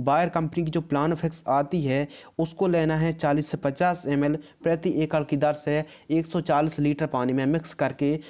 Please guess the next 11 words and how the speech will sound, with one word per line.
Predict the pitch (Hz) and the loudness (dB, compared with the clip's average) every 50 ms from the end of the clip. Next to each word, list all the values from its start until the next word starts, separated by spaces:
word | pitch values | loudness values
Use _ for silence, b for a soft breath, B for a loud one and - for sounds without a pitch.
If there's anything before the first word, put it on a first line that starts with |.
| B B - | B B -2
प्रति | 151 160 165 - 175 135 156 | -2 -2 0 0 0 0 0
एकड़ | 151 151 156 143 | 0 0 0 -2
की | 135 139 | -2 -2
दर | 135 147 147 185 | 0 0 0 0
से | - - 151 143 - | 0 -2 -2 -2 -2
स्प्रे | 131 - - - 135 139 - - | -4 -6 -4 -2 0 0 0 0
आप | 127 127 131 139 - | 0 0 -2 -2 -2
कर | - 165 151 135 | 0 0 0 2
दीजिए। | 123 127 120 113 120 127 139 135 120 110 B B B B B | 2 0 0 0 0 0 0 0 0 -2 B B B B B
इसके | 170 180 180 - - 208 | -2 -2 -2 0 0 2
अलावा | 190 190 180 170 180 175 | 2 4 4 4 4 2